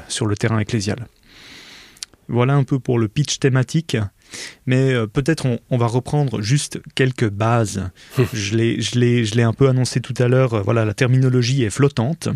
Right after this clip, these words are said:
Speaker 1: Euh, dans les rennes, il existe donc des permanents laïcs. Toi, tu es un permanent laïque. Qu'est-ce que c'est ?
Speaker 2: Un per-, alors moi, en tant que permanent laïque, je suis, euh, une personne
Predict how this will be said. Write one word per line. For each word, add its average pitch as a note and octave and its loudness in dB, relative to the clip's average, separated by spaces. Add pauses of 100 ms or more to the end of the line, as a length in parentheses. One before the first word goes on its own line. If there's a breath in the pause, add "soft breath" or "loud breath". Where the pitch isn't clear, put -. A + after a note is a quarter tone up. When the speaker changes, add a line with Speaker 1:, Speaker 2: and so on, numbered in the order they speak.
(1000 loud breath)
Speaker 1:
Euh, G#2+ -4
dans A2+ 2
les C#3 6
rennes, E3 2
il A#2 2
existe C3+ -2
donc C3 0
des G#2 -2
permanents B2+ 2
laïcs. A2 0
Toi, B2+ -4
tu - -4
es A#2+ 2
un C#3 2
permanent A2+ -2
laïque. A2 -2 (640 loud breath)
Qu'est-ce C3 0
que - -4
c'est ? - -8 (640)
Speaker 2:
Un A2 -6
per-, A#2+ -4
alors F#2 -4
moi, A2+ 0
en A2+ 0
tant F#2 -4
que - -12
permanent G#2+ -2
laïque, A#2+ -2
je F#2+ -6
suis, G#2+ -8 (280)
euh, F2+ -6
une F#2+ -8
personne - -4